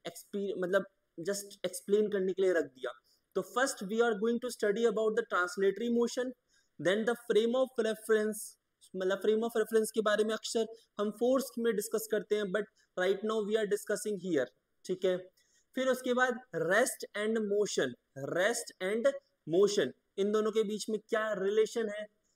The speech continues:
वो, सॉरी टाइपिंग मिस्टेक, trajectory, distance and displacement, velocity and speed, acceleration, all three equation of motion proved by calculus and algebraic method।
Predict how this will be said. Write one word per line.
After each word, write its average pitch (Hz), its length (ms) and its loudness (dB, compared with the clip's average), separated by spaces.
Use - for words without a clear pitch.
वो, 190 440 2
सॉरी 165 240 -6
टाइपिंग 170 360 -6
मिस्टेक, 160 300 -10
trajectory, 208 560 2
distance 214 680 0
and 208 200 2
displacement, 220 920 0
velocity 202 800 0
and 214 220 2
speed, 220 380 -6
acceleration, 220 920 4
all 233 380 2
three 233 180 -2
equation 226 400 -2
of 226 160 -4
motion 208 440 -2
proved 220 220 -2
by 226 140 0
calculus 208 440 0
and 220 200 -6
algebraic 190 640 0
method। 202 380 -4